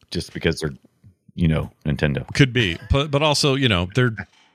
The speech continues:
Speaker 2: they were also weird with their names. They were the Famicom over there and the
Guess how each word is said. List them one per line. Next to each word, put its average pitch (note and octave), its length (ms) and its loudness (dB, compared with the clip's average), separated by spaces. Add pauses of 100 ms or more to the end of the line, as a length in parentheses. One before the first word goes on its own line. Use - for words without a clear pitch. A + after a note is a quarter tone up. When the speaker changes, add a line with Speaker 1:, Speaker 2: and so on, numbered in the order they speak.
(140)
Speaker 2:
they B2 260 2
were F3 180 4
also G#3 300 4
weird A#2 380 2
with G#2 140 0
their A2 140 4
names. G2 320 4
They F2 100 2
were G#2 140 4
the G#2+ 100 4
Famicom G2+ 960 0
over F#2 180 0
there F#2 360 4
and F2+ 120 0
the G2+ 280 -2